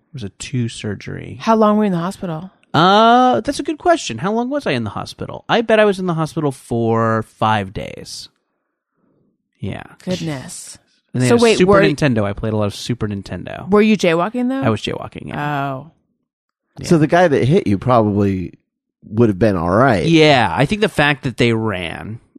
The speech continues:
Speaker 1: I think there was two guys, I remember. I think the fact that they ran was probably worse than if they would have just stuck around and said what happened.
Speaker 3: Right.
Speaker 1: But who knows? I
Speaker 3: Maybe
Speaker 1: don't know.
Speaker 3: they were, maybe they were
Speaker 1: I don't know
Speaker 3: drunk.
Speaker 1: the pro-, I don't know the process.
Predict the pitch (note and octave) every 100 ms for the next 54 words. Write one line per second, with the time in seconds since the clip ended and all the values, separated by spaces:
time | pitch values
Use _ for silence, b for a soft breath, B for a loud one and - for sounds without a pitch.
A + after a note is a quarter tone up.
0 | _ B2 C#3 C3 B2 - - C#3+ B2 F#2+
1 | D2 - - - - - - A#2 A#2 A#2
2 | G#2 - - F#2 F2 E2+ - - - -
3 | - F2 - - - A#2 A2 F#2 - G2+
4 | E2+ - E2+ D#2+ - - - _ - -
5 | G2+ - F#2 F2+ F2 - - - - -
6 | G#2 G#2+ G2+ F#2+ - _ G#2+ _ F2 -
7 | _ _ A#2+ C#3+ A3 E3+ - G2+ F3 G#3+
8 | - G2+ F#2 F2+ C#3+ F#3 G#3 A#3+ B3+ D3
9 | - B2 C#3 D#3 D#3+ F3+ F#3 - -